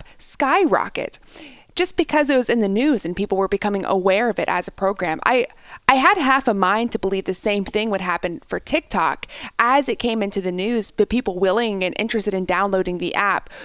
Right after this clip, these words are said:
would increase. But it does just go to show how many people have been impacted by the privacy concerns as TikTok, that TikTok is not using Fastly's, uh, business as much as they were in prior quarters.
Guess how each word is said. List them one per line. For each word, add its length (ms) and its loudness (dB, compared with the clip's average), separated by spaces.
would 200 4
increase. 640 -2
But 200 0
it 160 0
does 200 4
just 240 -2
go 140 4
to 100 0
show 400 2
how 320 2
many 240 2
people 360 -4
have 220 -2
been 120 -2
impacted 580 -4
by 180 4
the 120 0
privacy 560 -2
concerns 420 -4
as 100 -6
TikTok, 540 -4
that 220 -4
TikTok 560 -2
is 200 -2
not 300 0
using 340 -4
Fastly's, 640 -4
uh, 200 0
business 500 2
as 320 2
much 320 0
as 220 0
they 140 0
were 180 0
in 80 -4
prior 340 -4
quarters. 540 -2